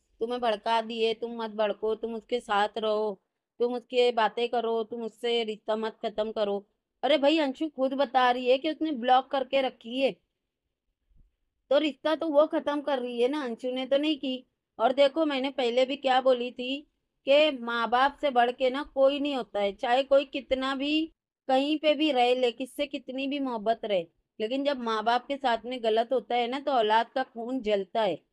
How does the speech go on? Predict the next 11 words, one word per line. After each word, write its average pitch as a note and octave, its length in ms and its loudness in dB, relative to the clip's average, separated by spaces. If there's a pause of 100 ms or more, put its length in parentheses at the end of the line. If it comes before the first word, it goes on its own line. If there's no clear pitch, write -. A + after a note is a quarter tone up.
(260)
और A3+ 120 2
औलाद B3 360 4
बोलती A3+ 560 -2
है। E3+ 100 -2 (500)
और A3 80 4
अंशु C4 340 2
को C#4+ 100 -2
ये D4 220 4
नज़र B3+ 340 0
आ B3+ 200 4
गया B3 320 2